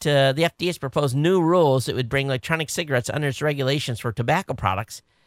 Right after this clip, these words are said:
<laughs> You know, I, I, I swear,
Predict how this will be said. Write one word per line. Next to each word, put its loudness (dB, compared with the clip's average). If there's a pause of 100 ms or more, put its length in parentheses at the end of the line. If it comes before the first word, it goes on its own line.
(720)
<laughs> -10 (1700)
You -2
know, 4
I, 2 (140)
I, 0
I 0
swear, -2